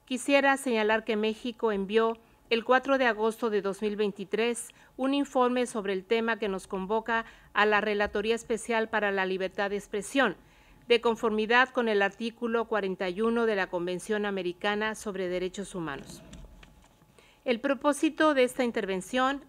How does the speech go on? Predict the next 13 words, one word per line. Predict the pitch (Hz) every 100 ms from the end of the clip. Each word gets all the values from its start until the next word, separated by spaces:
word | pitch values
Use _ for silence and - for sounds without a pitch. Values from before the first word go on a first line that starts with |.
| -
está | 214 -
enfocada | 202 - 180 208 220 247 254 - -
en | 220 208
proporcionar | 214 196 208 - 226 220 254
más | 254 254 277 320
elementos | 294 262 214 208 214 -
informativos | 185 190 180 180 208 208 208 208
a |
la | 180 165
C | -
I | 196
D | 190
H | 180 180 220 214